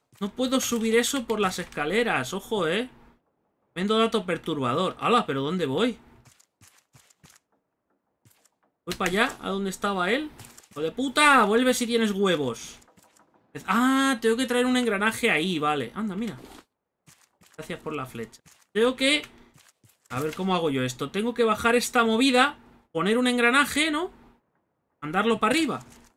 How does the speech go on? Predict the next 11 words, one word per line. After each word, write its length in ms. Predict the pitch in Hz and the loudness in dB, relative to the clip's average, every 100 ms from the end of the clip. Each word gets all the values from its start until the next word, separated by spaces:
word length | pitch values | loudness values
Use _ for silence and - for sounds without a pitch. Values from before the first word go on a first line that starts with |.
| _ | _
Supongo. 500 | 180 - 277 220 120 - - - - _ _ _ _ _ _ - _ _ - - - - _ | -12 -6 -4 -4 -6 -10 -20 -20 -20 _ _ _ _ _ _ -20 _ _ -20 -20 -20 -20 _
Uno. 320 | - 196 139 101 - - - - - | -4 -2 -2 -6 -12 -20 -20 -20 -20
Ah, 480 | 160 208 240 254 247 226 | -8 -4 0 2 2 0
dependiendo 540 | 190 175 180 220 240 | -2 -2 0 0 2
el 100 | 202 | 0
peso. 600 | - 190 208 196 156 123 | 0 2 2 0 -4 -6
Claro, 1120 | - 143 185 208 208 208 196 185 175 160 131 123 | -6 -6 -2 -2 0 0 0 0 0 -2 -4 -6
claro, 560 | 139 151 175 175 160 | -6 -4 -4 -4 -6
claro, 480 | 123 127 147 160 135 | -8 -8 -6 -6 -8
claro, 360 | - 131 143 123 | -10 -10 -10 -10
claro. 240 | 117 131 | -12 -16